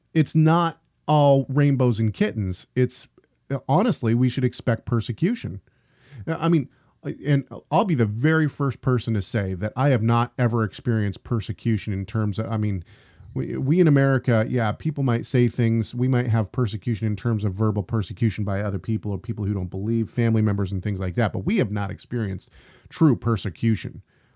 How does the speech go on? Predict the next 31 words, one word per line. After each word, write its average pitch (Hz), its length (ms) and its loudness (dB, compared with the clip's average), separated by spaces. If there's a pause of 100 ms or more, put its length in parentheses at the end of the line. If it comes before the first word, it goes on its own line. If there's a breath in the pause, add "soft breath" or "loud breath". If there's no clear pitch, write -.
(140)
I've 165 140 4
never 156 220 4
been 120 180 2
beat 131 400 -2
for - 140 -4
my 110 180 0
faith. 120 380 -2
I've 104 120 -2
never 113 140 0
been 107 160 -2
in 101 80 -2
prison 110 340 -2
for 107 120 -6
my 101 160 -2
faith. 98 400 -4
I've 107 160 -2
never 110 280 0
had 107 220 0
to 107 540 -4
flee 135 260 0
my 117 160 2
home 110 240 0
with 110 100 -4
my 104 140 -4
children 110 400 -2
at 104 80 -4
night 101 300 -2
because 98 260 -6
of 98 100 -6
my 98 140 -4
faith. 92 340 -6